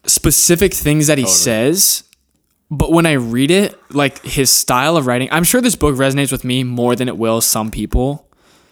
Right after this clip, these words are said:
Speaker 1: just 'cause it's pretty straightforward. Um, but, like, this book literally makes me walk away and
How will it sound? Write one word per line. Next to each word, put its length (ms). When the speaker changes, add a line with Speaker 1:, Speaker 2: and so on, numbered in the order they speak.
Speaker 1:
just 160
'cause 120
it's 100
pretty 220
straightforward. 880
Um, 640
but, 100
like, 220
this 140
book 220
literally 920
makes 260
me 80
walk 320
away 460
and 180